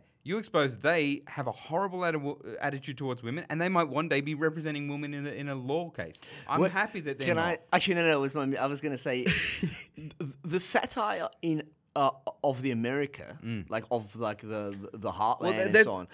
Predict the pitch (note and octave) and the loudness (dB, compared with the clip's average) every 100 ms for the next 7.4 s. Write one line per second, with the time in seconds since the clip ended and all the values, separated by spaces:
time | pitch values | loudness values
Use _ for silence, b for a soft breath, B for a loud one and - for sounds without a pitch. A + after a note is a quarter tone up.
0 | B B A3+ - - A3+ - - F#3 C#3+ | B B 0 0 0 -4 -4 2 2 4
1 | A3+ F#3 D#3+ B2 G#2 D3 C#3 B2 G#2 G#2 | 0 0 -4 -6 0 4 4 2 -2 -6
2 | C#2+ - F#2+ G#2+ C#3 E3+ - F3 - F#3 | -8 -6 -6 -4 -2 -2 -4 -4 -2 0
3 | E3 C#3 - A#2+ G2+ F2 G3 F#3+ - G3 | 2 0 -2 -4 -4 -6 -10 -8 2 6
4 | E3 - B B B - G#3 C3 D3+ E3+ | 6 4 B B B 0 2 2 0 2
5 | A#3 A#3 G#3+ G3 B3+ - D#3 C#3 D#3 D3 | 2 4 0 0 -2 -4 -6 -6 -6 -6
6 | A#2+ C3+ C#3 - C#3 B2+ B2 A#2+ D#3 D3 | -6 -4 -4 -2 -2 -2 -4 -2 0 4
7 | D3+ D3 C3+ A2 | 6 6 4 2